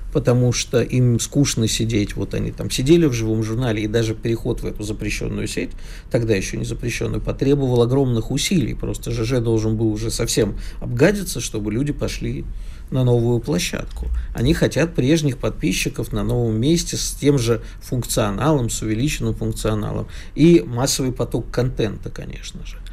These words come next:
Ну и, э, много еще чего хочется, конечно, но вот как у вас, э, с критической массой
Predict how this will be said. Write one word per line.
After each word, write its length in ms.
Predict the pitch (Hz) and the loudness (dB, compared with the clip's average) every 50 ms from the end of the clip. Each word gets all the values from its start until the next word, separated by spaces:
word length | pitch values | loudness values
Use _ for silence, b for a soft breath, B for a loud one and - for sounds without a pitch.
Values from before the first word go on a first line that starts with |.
| B B B B B B | B B B B B B
Ну 260 | 165 147 160 185 185 156 | 6 6 8 8 8 6
и, 240 | 151 147 139 139 | 6 4 4 2
э, 320 | 127 127 123 123 120 120 120 | 2 0 2 2 2 2 2
много 320 | 127 135 160 160 - 117 | 4 6 6 4 4 2
еще 240 | 113 110 - - 104 | -2 -4 -4 -6 -8
чего 260 | - - 113 107 110 | -8 -6 -4 -4 -4
хочется, 460 | 110 - 185 214 - - - - - | -2 -2 -4 -4 -4 -6 -6 -6 -8
конечно, 580 | 110 - 104 104 110 113 - - - - 120 117 | -6 -6 -4 0 2 2 2 2 2 0 -2 -4
но 200 | 117 120 123 120 | -4 -4 -4 -4
вот 200 | 117 127 123 - - - - | -2 -4 -4 -6 -8 -10 -6
как 220 | - 151 147 151 127 | -4 -4 -2 -2 -2
у 60 | 117 | 0
вас, 440 | 120 123 117 113 - - - - 113 | 2 2 0 0 -2 -4 -4 -4 -4
э, 160 | 113 113 117 | -4 -4 -6
с 60 | - | -6
критической 600 | - 143 120 117 - 123 117 - - - - 120 | -4 -4 -4 -4 -4 -4 -4 -4 -6 -6 -4 -4
массой 500 | 117 117 120 117 - - - 170 170 | -2 -2 -2 -4 -4 -6 -6 -6 -8